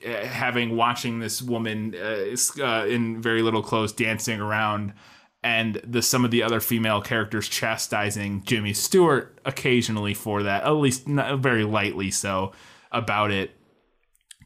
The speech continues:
does, could be, could reflect back on a commentary on us as the viewers,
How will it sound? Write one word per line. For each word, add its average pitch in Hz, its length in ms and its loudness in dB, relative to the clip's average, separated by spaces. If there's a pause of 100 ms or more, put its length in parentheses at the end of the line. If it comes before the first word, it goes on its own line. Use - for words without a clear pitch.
does, 123 600 4 (1080)
could 135 280 2
be, 139 180 -2
could 143 220 0
reflect 127 400 2
back 110 280 0
on 110 120 0
a 101 60 -2
commentary 104 560 0
on 101 220 -2
us 101 220 -2
as 95 140 -4
the 98 80 -4
viewers, 101 640 -2